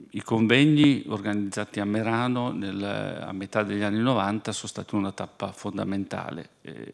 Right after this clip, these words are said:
bisogna pensare che all'epoca, eh,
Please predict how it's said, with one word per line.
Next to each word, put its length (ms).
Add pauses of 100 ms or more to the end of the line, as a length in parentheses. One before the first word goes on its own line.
(120)
bisogna 460
pensare 540
che 360
all'epoca, 920 (640)
eh, 800